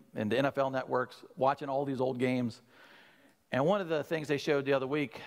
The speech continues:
uh, was a two thousand eight N B A All-Star game that took place in New Orleans. And this, uh, game took place the year after the horrible hurricane, uh, where there was so much destruction.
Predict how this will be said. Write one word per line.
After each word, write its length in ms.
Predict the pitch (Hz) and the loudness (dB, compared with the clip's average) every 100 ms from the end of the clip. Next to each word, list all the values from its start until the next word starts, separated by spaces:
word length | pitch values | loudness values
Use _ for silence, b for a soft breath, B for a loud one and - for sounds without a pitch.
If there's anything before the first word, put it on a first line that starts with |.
| - - | -4 0
uh, 200 | 110 110 | 2 0
was 280 | 120 120 117 | 0 -2 -2
a 160 | 120 | -4
two 200 | - 180 | 0 0
thousand 300 | 170 147 143 | 2 2 0
eight 200 | 143 143 | -4 -4
N 140 | 160 147 | -4 0
B 140 | 139 | 2
A 140 | 131 120 | 2 2
All-Star 460 | 117 127 - 117 | 0 0 0 -2
game 220 | 107 101 110 | 0 -2 -2
that 100 | - | -2
took 160 | 135 | -6
place 280 | - 127 113 | 0 -2 0
in 60 | 117 | 0
New 100 | 123 | 2
Orleans. 480 | 123 101 - - _ _ B B B B B B B B _ | 2 0 -8 -14 _ _ B B B B B B B B _
And 120 | 135 | 0
this, 240 | 156 220 - | 2 0 0
uh, 300 | 165 139 135 - 147 | 0 0 -4 -12 -4
game 200 | 156 151 | -2 0
took 200 | 156 - | -4 -6
place 380 | - 147 139 - | 0 0 0 -4
the 140 | 135 | -2
year 460 | 135 151 151 151 143 | 2 2 4 2 0
after 680 | 131 131 - 135 123 110 - | -2 -2 -6 -4 -2 -4 -4
the 100 | - | -4
horrible 340 | 117 151 139 120 | 2 2 4 2
hurricane, 680 | 135 131 135 120 127 113 120 120 | 2 0 -2 -4 -4 -6 -8 -4
uh, 80 | |
where 120 | 113 117 | -2 0
there 100 | 120 | 0
was 100 | - | 0
so 140 | 139 | 0
much 220 | 131 - | 0 -4
destruction. 640 | - - 127 - 117 92 | -12 -2 -2 -2 -10 -10